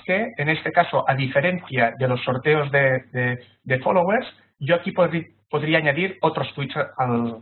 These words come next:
al sorteo, ¿vale? Si yo lo doy clic, pues el sistema me permite seleccionar todos los tweets que nosotros hemos hecho esta semana, ¿vale? Que tienen menos de siete días, ¿vale? Y que tienen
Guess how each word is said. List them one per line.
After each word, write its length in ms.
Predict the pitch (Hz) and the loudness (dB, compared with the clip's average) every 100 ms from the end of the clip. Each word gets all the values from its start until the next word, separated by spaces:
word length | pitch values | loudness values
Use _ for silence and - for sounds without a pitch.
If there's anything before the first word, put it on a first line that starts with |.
| - | -4
al 200 | 120 - | -4 -2
sorteo, 420 | 110 - 117 101 - _ _ _ _ _ - | -4 -2 -2 -2 -8 _ _ _ _ _ -10
¿vale? 240 | 120 180 - | -4 -4 -4
Si 60 | 127 | -2
yo 140 | 123 | -2
lo 80 | 123 | 0
doy 240 | 127 120 | 0 0
clic, 320 | 175 220 233 - _ _ _ _ _ | 2 2 2 -6 _ _ _ _ _
pues 160 | 127 127 | -6 -4
el 120 | 123 | -2
sistema 380 | 120 131 151 170 | -2 0 2 2
me 140 | 143 | 2
permite 400 | 139 135 147 147 | 0 0 0 0
seleccionar 680 | - 135 - 131 170 180 214 - _ _ _ _ | 0 -2 0 2 4 2 0 -10 _ _ _ _
todos 220 | 180 190 | 2 4
los 180 | 190 - | 4 0
tweets 320 | - 143 120 | 0 0 0
que 120 | - 139 | 2 2
nosotros 360 | 131 160 180 170 | 2 2 0 2
hemos 240 | 156 139 | 0 2
hecho 240 | 113 - 107 - - | -2 0 -4 -2 0
esta 360 | 156 - 143 | 0 0 -2
semana, 420 | 135 160 214 294 - _ _ _ _ - | 2 2 2 -2 -10 _ _ _ _ -4
¿vale? 180 | - 170 | -2 0
Que 80 | |
tienen 380 | 135 156 147 147 | 0 2 2 4
menos 280 | 165 165 123 | 2 2 0
de 80 | - | -2
siete 260 | - 143 120 | -2 0 2
días, 320 | 147 214 - - - _ _ _ - | 4 2 0 -8 -18 _ _ _ -4
¿vale? 220 | 156 240 - | -2 0 2
Y 100 | 135 | 2
que 120 | 131 | 2
tienen 460 | 170 170 120 - | 2 2 2 -2